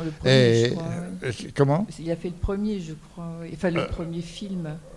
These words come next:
Speaker 2: Oui, il a fait une
Speaker 1: Enfin,
Speaker 2: Mission Impossible,
Speaker 1: oui.
Speaker 2: euh, le premier, et il a fait aussi, euh... Euh, Mission pour Mars aussi.
Speaker 1: Ah oui, Mission, oui.
Speaker 2: Bon, euh, il a fait aussi, euh, mais justement, il travaille toujours sur le, sur de l'imaginaire,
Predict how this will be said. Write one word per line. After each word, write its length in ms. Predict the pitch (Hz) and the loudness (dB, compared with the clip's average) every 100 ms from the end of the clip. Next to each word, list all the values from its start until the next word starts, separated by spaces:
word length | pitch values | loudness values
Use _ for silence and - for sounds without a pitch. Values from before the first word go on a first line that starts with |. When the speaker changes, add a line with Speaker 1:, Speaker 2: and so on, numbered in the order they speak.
| - - | -18 2
Speaker 2:
Oui, 280 | 156 170 143 | 12 12 12
il 220 | 135 131 131 | 10 8 6
a 80 | |
fait 120 | 127 135 | 6 4
une 60 | |
Speaker 1:
Enfin, 80 | 127 | 4
Speaker 2:
Mission 140 | 151 127 | 4 4
Impossible, 440 | 123 160 196 147 | 4 4 4 6
Speaker 1:
oui. 40 | 123 | 6
Speaker 2:
euh, 360 | 120 120 120 | 6 6 6
le 140 | 113 110 | 4 2
premier, 280 | - 123 165 | 2 2 2
et 200 | 180 139 | 4 6
il 80 | 123 | 6
a 80 | |
fait 200 | 117 147 131 | 8 8 8
aussi, 640 | 123 - 165 160 160 135 | 6 2 4 4 4 0
euh... 300 | 135 127 120 - - - - - - | -2 -2 -2 -6 -16 -18 -18 -20 -4
Euh, 520 | 123 113 113 127 131 127 - - 92 - - - 135 | 2 4 4 0 0 -2 -4 -6 -8 -12 -18 -10 2
Mission 320 | 135 117 147 | 4 6 4
pour 180 | - 131 | 4 4
Mars 360 | 131 - - 110 | 4 4 -2 -2
aussi. 460 | - 117 - - - | -4 -6 -6 -12 -6
Speaker 1:
Ah 100 | 165 | -6
oui, 120 | 160 | -6
Mission, 300 | 160 - - 147 143 - | -10 -12 -10 -10 -12 -14
oui. 80 | 170 165 156 135 | -12 -12 -10 0
Speaker 2:
Bon, 300 | 127 120 117 | 0 2 0
euh, 540 | 117 113 110 110 104 98 - - | 0 4 4 4 2 0 -2 8
il 100 | 131 | 10
a 80 | 127 | 12
fait 120 | 151 | 12
aussi, 200 | 120 143 | 12 8
euh, 100 | 113 113 113 117 - - - - - - | 6 2 0 -4 -10 -14 -12 -12 -6 0
mais 200 | 147 135 | 2 4
justement, 440 | 135 170 165 120 - - - - - | 4 6 6 4 -8 -20 -20 -18 -8
il 80 | 151 | -2
travaille 280 | 143 165 151 | 8 10 10
toujours 280 | 165 165 165 | 8 6 6
sur 200 | 151 135 | 6 6
le, 100 | 120 | 4
sur 240 | - 135 | 2 4
de 80 | 120 | 6
l'imaginaire, 1000 | 120 127 131 120 123 131 151 175 180 - | 4 4 2 2 0 2 2 2 0 -2